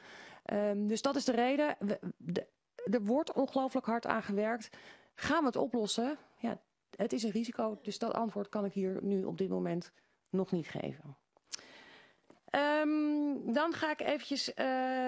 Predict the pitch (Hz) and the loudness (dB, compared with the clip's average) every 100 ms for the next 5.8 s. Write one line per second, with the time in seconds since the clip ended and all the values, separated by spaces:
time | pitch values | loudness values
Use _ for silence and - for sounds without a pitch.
0 | 254 254 202 202 - 214 254 269 269 - | -2 -2 -2 -2 -4 -2 0 0 -2 -2
1 | 262 254 - 320 - 285 269 277 294 294 | -2 0 0 0 0 0 2 2 2 2
2 | 302 392 480 349 247 - 233 320 339 302 | 0 0 -2 0 0 2 2 2 2 2
3 | 294 269 269 262 - - 247 269 262 247 | 2 0 0 -2 -2 -2 -2 0 2 2
4 | 262 240 226 214 247 214 214 - 330 - | 0 0 0 0 0 0 -2 -2 -2 -2
5 | 247 - 220 269 285 262 330 359 | -4 -2 0 0 2 2 0 -4